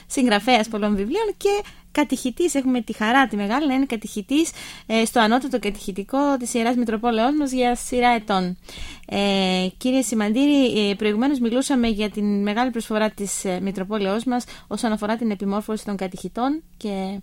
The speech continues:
είπαμε και κάποιες, έτσι, απόψεις προσωπικές ίσως, ε, γιατί εδώ είναι ένα ελεύθερο βήμα και μπορούμε να εκφράζουμε,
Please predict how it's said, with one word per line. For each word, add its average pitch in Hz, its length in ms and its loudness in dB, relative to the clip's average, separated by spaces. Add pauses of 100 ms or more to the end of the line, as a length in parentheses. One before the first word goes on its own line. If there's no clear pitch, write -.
(340)
είπαμε 202 280 -2
και 185 100 -6
κάποιες, 185 520 -6
έτσι, 180 340 -8
απόψεις 190 560 -6
προσωπικές 202 640 -4
ίσως, 220 400 -6 (500)
ε, 185 680 -2
γιατί 190 260 -2
εδώ 214 160 0
είναι 220 120 2
ένα 226 120 4
ελεύθερο 202 440 -2
βήμα 185 320 -4
και 226 120 -8
μπορούμε 214 240 -2
να 208 60 -2
εκφράζουμε, 202 680 -4